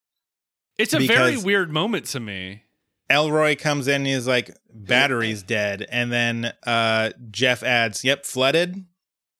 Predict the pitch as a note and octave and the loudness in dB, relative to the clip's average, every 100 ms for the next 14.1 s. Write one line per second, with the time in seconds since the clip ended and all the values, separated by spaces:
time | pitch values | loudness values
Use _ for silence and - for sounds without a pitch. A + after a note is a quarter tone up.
0 | - B2+ C3 D#3 C3+ C3 - C3 B2+ A2 | -4 -2 0 0 2 2 2 0 -2 -6
1 | - B2 B2+ B2 A2 A#2 B2+ C3+ D3+ D#3+ | 0 4 4 4 2 2 2 0 -2 -6
2 | - G3 E3+ G3 A3 A#3+ G#3+ G3+ A3+ F#3+ | -2 0 2 2 2 2 0 2 -2 0
3 | G3+ E3 F3 - - D#3+ F3+ G3 D#3 C3 | -2 2 0 0 0 0 2 -2 -4 -8
4 | D#3+ B2+ E3+ D3 - C#3+ D3 - D3 - | -18 -4 -4 -4 -6 -4 -4 -8 -20 -20
5 | - C#3 A2 D3 C3 C3 F3 D#3+ C#3 B2+ | -8 -6 -2 0 0 -2 -2 -2 -2 -4
6 | - C3 E3+ E3 F#3+ A#3+ B3 E3+ B2 C3 | -2 2 2 2 -2 0 2 2 -2 -6
7 | - - C#3+ D3+ C3 - A3 A3 - - | -8 -8 -4 -4 -4 -2 0 0 -2 -4
8 | F#3 F#3 - D#3+ B2+ F#3+ G#3+ A3 - F#3+ | -4 -4 -6 -8 -4 -2 0 -2 0 2
9 | F3+ E3 D#3+ C3 F#2+ E2+ - - _ _ | 2 2 0 0 -4 -10 -20 -20 _ _
10 | _ _ _ - B2 G#2+ G#2+ G#2 B2+ B2+ | _ _ _ -10 -8 -6 -6 -6 -6 -6
11 | A#2 B2+ A#2 G2+ - - _ _ _ _ | -6 -8 -10 -10 -16 -20 _ _ _ _
12 | _ - F#3 G3+ C4 G#3 G#3+ A3 F#3 G3+ | _ -6 0 2 0 0 0 0 0 0
13 | G3 F3 F3+ F3 D#3+ C3+ D#3+ D3+ C3+ C3+ | 0 0 0 0 0 -2 -2 0 2 0